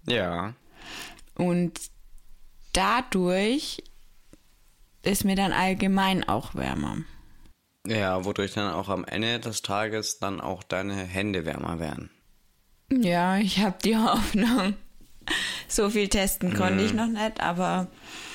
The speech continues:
Speaker 2: ja, prinzipiell hab ich eigentlich, äh, sobald's kalt ist,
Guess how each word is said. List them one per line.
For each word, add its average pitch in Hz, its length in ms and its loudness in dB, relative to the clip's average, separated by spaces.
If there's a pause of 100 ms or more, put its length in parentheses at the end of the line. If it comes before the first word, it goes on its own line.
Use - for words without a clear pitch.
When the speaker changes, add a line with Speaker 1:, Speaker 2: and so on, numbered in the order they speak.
(300)
Speaker 2:
ja, 175 220 4 (200)
prinzipiell 180 760 2
hab 175 140 2
ich 180 140 0
eigentlich, 170 380 -2 (240)
äh, 160 140 -2 (120)
sobald's 165 520 0
kalt 175 400 0 (480)
ist, - 440 -2